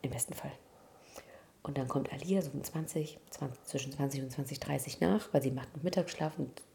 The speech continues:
ne, die ist ja vorher nicht müde und verbringt in der Zeit halt so Quality Time mit Alex. Isst dann meistens noch was, die spielen. Und dann kommt die nach und wenn Alex dann mit ins Bett soll, dann schläft erst Nilo, dann Alex und dann Alia.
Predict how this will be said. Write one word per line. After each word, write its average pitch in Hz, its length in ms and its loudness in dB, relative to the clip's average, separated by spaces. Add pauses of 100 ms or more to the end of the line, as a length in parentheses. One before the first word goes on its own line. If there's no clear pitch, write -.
ne, 208 160 6 (380)
die - 220 -6
ist - 160 -4
ja 156 60 -2
vorher 143 300 4
nicht 131 160 2
müde 226 240 8 (680)
und 156 320 2
verbringt 151 360 2
in 139 80 0
der 139 140 8
Zeit - 260 -4
halt 127 140 0
so 123 320 4
Quality 131 360 2
Time 127 220 0
mit 120 140 0
Alex. - 360 0 (1300)
Isst - 200 2
dann 135 120 4
meistens 135 340 0
noch 151 140 -4
was, 135 300 -6
die 143 120 -8
spielen. 127 420 2 (640)
Und 156 80 4
dann 147 80 8
kommt 127 200 2
die 123 80 0
nach 131 240 2
und 127 120 2
wenn 123 140 0
Alex 123 240 -2
dann 120 120 -2
mit 120 140 2
ins 143 160 0
Bett - 180 -4
soll, 254 320 4 (640)
dann 139 300 4
schläft - 420 0
erst - 240 0
Nilo, 185 240 8
dann 165 200 6
Alex 175 340 4
und 147 80 -2
dann 143 120 4
Alia. 123 360 4